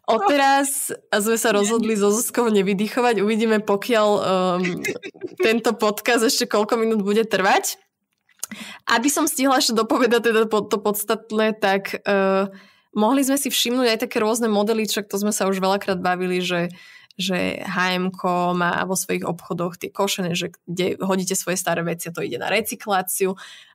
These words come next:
Ale že čo je za tým, že ako to oni promujú, lebo to je veľmi dôležité, že poprvé, oni by toto mali robiť úplne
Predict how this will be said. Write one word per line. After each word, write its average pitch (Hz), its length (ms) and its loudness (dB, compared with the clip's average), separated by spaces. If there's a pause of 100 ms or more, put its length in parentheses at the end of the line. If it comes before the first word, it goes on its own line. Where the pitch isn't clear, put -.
Ale 214 220 2
že 226 120 0
čo - 200 -2
je 302 160 2
za 214 180 2
tým, 185 220 -4
že 180 100 -2
ako 214 280 -4
to 277 120 -2
oni 208 300 0
promujú, 202 420 0
lebo 170 140 0
to 180 120 -2
je 202 60 2
veľmi 226 220 2
dôležité, 175 420 -2
že - 140 -6
poprvé, 208 400 -2
oni 220 200 0
by 277 100 2
toto - 200 -4
mali 214 220 2
robiť 185 560 0 (300)
úplne 185 680 0